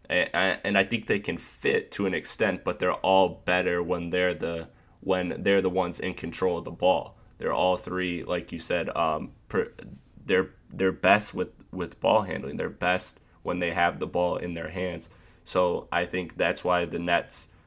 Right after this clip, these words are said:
will, in the future, they, they gotta choose one to two of these guys. Not, um, I don't, I don't see them keeping all three,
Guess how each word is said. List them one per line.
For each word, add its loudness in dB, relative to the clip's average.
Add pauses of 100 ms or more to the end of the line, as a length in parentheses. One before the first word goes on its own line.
(160)
will, 4
in -4
the -6
future, 0
they, 0 (320)
they 0
gotta 4
choose -4
one 0
to -6
two -4
of -6
these -6
guys. -2 (300)
Not, 0
um, -2
I 0
don't, -4 (160)
I 2
don't -2
see -4
them -4
keeping -8
all 0
three, -6